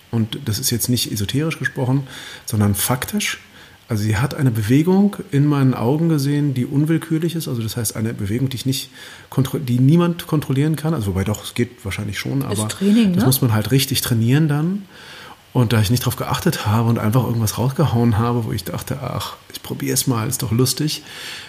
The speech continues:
Speaker 1: ähm, wäre fast dieser Überraschungsgeburtstag, Geburtstag aufgeflogen. Was Anna dann in der Folge nicht aufgefallen ist, vielleicht war sie auch aufgeregt, dass sie, dass sie das bei mir erkannt hat und einfach so rausgehauen hat,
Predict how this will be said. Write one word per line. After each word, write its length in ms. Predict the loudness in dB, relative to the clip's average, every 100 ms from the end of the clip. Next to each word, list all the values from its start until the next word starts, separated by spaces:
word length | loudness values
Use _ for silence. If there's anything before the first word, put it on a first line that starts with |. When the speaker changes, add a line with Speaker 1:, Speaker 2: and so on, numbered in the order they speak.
| -16 -2
Speaker 1:
ähm, 680 | 2 4 4 4 4 2 -2 -8 -20 _ _ -20 -2
wäre 140 | 0
fast 240 | 2 0 2
dieser 140 | 4
Überraschungsgeburtstag, 960 | 4 2 0 0 -2 -4 -4 -4 -8 -8
Geburtstag 360 | -6 -4 -2
aufgeflogen. 1000 | -2 -4 -2 -2 -2 0 2 4 4 2 -4 -18 -18 -12 -4
Was 160 | -4
Anna 300 | 0 2 2
dann 240 | 2 4 4
in 100 | 4
der 80 |
Folge 340 | 4 2 2 4
nicht 220 | 2 2
aufgefallen 720 | -2 -4 -6 -4 0 0 0
ist, 320 | 0 -2 -4 -10 -20 -20 -20
vielleicht 400 | -12 -4 -2 -2
war 100 | 0
sie 120 | 0 -2
auch 120 | -2
aufgeregt, 560 | -4 -2 0 -2 -2
dass 160 | -2 -2
sie, 120 | -2 -6 -10 0
dass 200 | 2 2
sie 140 | 2
das 180 | 0 0
bei 120 | 0
mir 180 | 0 0
erkannt 320 | 0 0 2
hat 100 | 2
und 120 | 0 -2
einfach 200 | -2 -2
so 100 | 0
rausgehauen 720 | 0 0 2 0 2 2 2
hat, 220 | 0